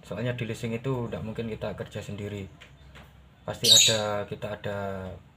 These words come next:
dari order dari sales. Kalau kita bila mana kita, eh, di pembiayaan mobil baru atau motor baru ya, kita pasti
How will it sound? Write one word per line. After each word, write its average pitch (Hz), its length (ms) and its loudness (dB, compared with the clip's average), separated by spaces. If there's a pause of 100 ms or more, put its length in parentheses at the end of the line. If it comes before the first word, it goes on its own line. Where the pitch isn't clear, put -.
(140)
dari 101 240 -6
order 98 320 -6
dari 98 320 -4
sales. 139 560 0
Kalau 104 240 -6
kita 110 640 -4
bila 104 160 -4
mana 104 240 -4
kita, 117 400 -4 (720)
eh, 98 640 -2
di 104 160 -6
pembiayaan 104 640 -2
mobil 104 320 -6
baru 104 240 -2
atau 104 240 -4
motor 98 240 -8
baru 101 320 -6
ya, - 20 -8 (1300)
kita 117 240 0
pasti 117 480 -2